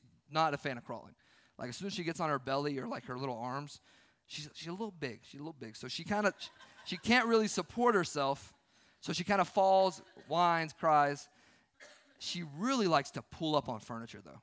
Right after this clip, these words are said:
She's just kinda skipped the crawling. She just wants to pull up. So she has a little bassinet thing, a little, like, crib situation. She pulls up on it. As soon as you sit her down, she pulls up on it. As soon as you sit her down,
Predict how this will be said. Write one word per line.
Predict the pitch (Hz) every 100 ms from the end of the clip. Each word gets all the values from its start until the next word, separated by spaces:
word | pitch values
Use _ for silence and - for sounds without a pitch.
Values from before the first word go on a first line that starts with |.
| -
She's | - 202
just | 185
kinda | 156 120
skipped | - - 170
the | 139
crawling. | - 147 147
She | 139 185
just | 185
wants | 156 -
to |
pull | - 147 165
up. | - - _ _ _
So | -
she | 120 147
has |
a | 156
little | 156 147
bassinet | 131 151 143 147 170 - -
thing, | 175 180 190 _ _ -
a |
little, | 135 143
like, | 120 -
crib | 170 170
situation. | 175 175 175 180 185 185 _ - -
She | - 127
pulls | - 180 170
up | 190 185
on | 202
it. | 202 -
As |
soon | - 220
as |
you | 175
sit | - 165
her |
down, | 139 82
she | -
pulls | 151 143
up | 131
on | 107
it. | -
As | -
soon | 220
as |
you | 170
sit | 165
her |
down, | 123